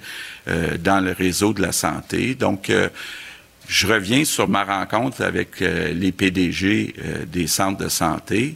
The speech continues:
C'est sûr que, un, on manque depuis des années de personnel. Deux, on manque de personnel qualifié. Bon, vous l'avez vu, même pendant la crise, on a demandé aux gens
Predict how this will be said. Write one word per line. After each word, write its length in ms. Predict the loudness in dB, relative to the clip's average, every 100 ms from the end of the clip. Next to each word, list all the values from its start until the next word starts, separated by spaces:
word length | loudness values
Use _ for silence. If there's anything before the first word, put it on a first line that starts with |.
| -10 -16 -16 -14 -2
C'est 220 | 2 4
sûr 420 | 6 6 6 4
que, 380 | 2 4 4 2 -4 -18 -20 -20 -8 0
un, 340 | 2 2 -2 -6 -20 -20 -20 -20 -16 -6
on 140 | 0
manque 320 | 4 4 0 -6 -12
depuis 460 | -10 -8 -6 -6 -8 -16 -4
des 300 | 0 2 2
années 540 | 2 4 4 2 0 -10 -8
de 120 | -6
personnel. 880 | -2 -2 0 0 0 0 0 -2 -6 -14 -20 -20 -14
Deux, 460 | 0 4 6 4 0 -12 -20 -20 -20 -18 -2
on 180 | 2 6
manque 360 | 6 4 2
de 120 | -2
personnel 600 | 2 2 2 2 2 0 -4 -14 -14 -2
qualifié. 680 | 0 0 -2 -4 -4 -6 -10 _ -12
Bon, 120 | -12 -8
vous 80 | -6
l'avez 160 | -4
vu, 240 | -4 -2 0
même 260 | 2 0
pendant 400 | -2 -2 0 0
la 160 | 0 -4
crise, 680 | -6 -2 -2 -2 -8 -12 -14 -16 -14 -2
on 180 | 2
a 40 | 4
demandé 560 | 4 4 2 2 2
aux 180 | 2 0
gens 440 | 0 0 2 0